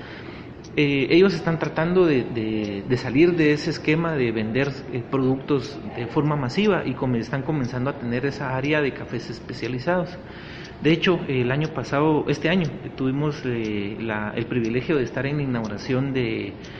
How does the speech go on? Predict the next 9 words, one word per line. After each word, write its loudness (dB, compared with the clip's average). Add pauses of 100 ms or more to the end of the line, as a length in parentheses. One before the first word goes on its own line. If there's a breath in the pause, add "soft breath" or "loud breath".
(240 loud breath)
de 0
una 0
sala 0
en -2
el -4
Training 0
Center -2
de -2
Lavazza, -4